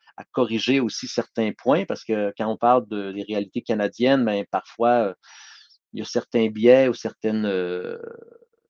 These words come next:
ben, certaines erreurs, hein, qui, qui, qui, euh, on peut pas être spécialiste de tout nécessairement. Mais oui, effectivement. Et ça, on l'a, on l'avait abordé, ce sacrifice-là, parce que, euh,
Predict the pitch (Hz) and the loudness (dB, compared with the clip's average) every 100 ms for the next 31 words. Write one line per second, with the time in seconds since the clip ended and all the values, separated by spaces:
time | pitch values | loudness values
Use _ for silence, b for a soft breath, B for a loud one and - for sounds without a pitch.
0 | _ 107 - 117 - 123 113 110 101 101 | _ -6 -4 -6 0 0 2 2 2 0
1 | 156 113 131 - 98 _ 92 _ - 95 | -2 -6 -8 -14 -20 _ _ _ -20 -20
2 | 95 90 92 90 - 117 - 110 - 107 | -16 -14 -14 -14 0 0 0 -10 -4 -2
3 | 117 107 107 - - 170 110 101 - 98 | -2 -2 -6 -8 -12 -10 -10 -10 -8 -6
4 | 107 - B B B B B B 110 120 | -8 -12 B B B B B B 4 6
5 | 120 196 170 135 - 131 143 127 202 226 | 6 4 2 -2 -4 -2 -2 0 2 2
6 | 160 123 123 123 120 113 131 147 131 127 | 4 4 4 2 2 0 0 0 0 -2
7 | 117 160 196 - 107 104 120 - 113 - | -2 -4 -2 -4 -4 -4 -10 -12 -14 -12
8 | - 139 175 123 - - 147 196 226 b | -10 -8 -4 -4 -6 -6 -4 -4 -6 b
9 | b b b _ - 107 110 110 104 | b b b _ -8 -4 0 0 -2